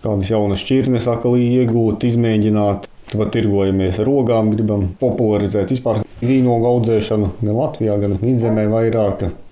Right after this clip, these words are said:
lai cilvēki brauc, redz, saprot, ko te var izaudzēt.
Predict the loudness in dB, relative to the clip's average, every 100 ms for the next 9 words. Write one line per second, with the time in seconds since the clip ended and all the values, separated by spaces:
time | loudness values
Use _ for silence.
0 | -20 -20 -6 -4 -2 0 2 0 0 -4
1 | -4 -4 -2 0 0 0 0 0 -2 -4
2 | -4 -6 -8 -10 -4 -2 0 0 2 2
3 | 0 0 0 -2